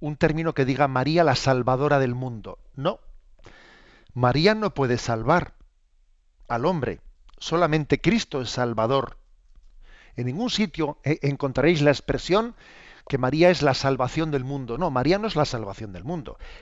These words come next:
Cristo es la salvación del mundo. ¿Mm? María es instrumento de la salvación. Eh, eh, Cristo se sirve de ella para llevar,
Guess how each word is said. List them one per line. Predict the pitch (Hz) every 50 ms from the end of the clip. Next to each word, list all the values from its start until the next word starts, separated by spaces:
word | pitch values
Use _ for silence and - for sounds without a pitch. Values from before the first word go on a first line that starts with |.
| - - -
Cristo | 175 220 247 214 - - 156 131
es | 110
la | 117 107 104
salvación | - - 120 110 95 95 - - 131 127 120 110
del | 113 117
mundo. | 123 147 190 208 180 117 - 80 - - - - - _ _ _ _ _ _ _ _ - - _ _ _ _ _ _ _
¿Mm? | 117 139 180 - _ - - - - - - _ _ _
María | - - - 113 147 170
es | 170 -
instrumento | 190 151 - - 165 143 131 135 170 202 202 156 - 135
de | 113 117
la | 110 107
salvación. | - - 110 107 98 92 - - 143 160 151 123 - _ - - - _ _
Eh, | 120 123 120 -
eh, | 135 127 -
Cristo | _ 147 143 170 - - 151 117
se | 117
sirve | 110 - 156 151 151 160 143
de | 156
ella | 156 151 175
para | 165 - 135 131
llevar, | 113 120 127 123 160 180 -